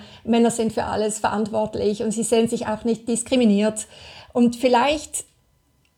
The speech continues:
sollten sich, oder es wäre schön, sagen wir so, wenn gewisse Frauen sich halt mal überlegen oder zu Ende überlegen, was das denn eigentlich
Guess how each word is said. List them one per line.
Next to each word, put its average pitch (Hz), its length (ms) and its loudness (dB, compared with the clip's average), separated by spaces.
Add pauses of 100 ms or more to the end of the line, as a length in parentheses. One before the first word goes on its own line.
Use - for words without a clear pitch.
(240)
sollten 262 420 0
sich, - 340 -8
oder 240 380 -2
es - 120 -8
wäre 240 220 4
schön, 240 320 4
sagen 196 240 -4
wir 196 80 -6
so, 208 240 4 (400)
wenn 233 580 0
gewisse 247 400 2
Frauen 233 380 -4
sich 233 260 -4
halt 220 180 -2
mal 220 380 -2 (800)
überlegen 233 640 2
oder 220 180 -2
zu 233 180 -2
Ende 254 460 -2
überlegen, 226 600 2
was 214 320 -4
das 214 240 -8
denn 220 180 -6
eigentlich 214 640 -10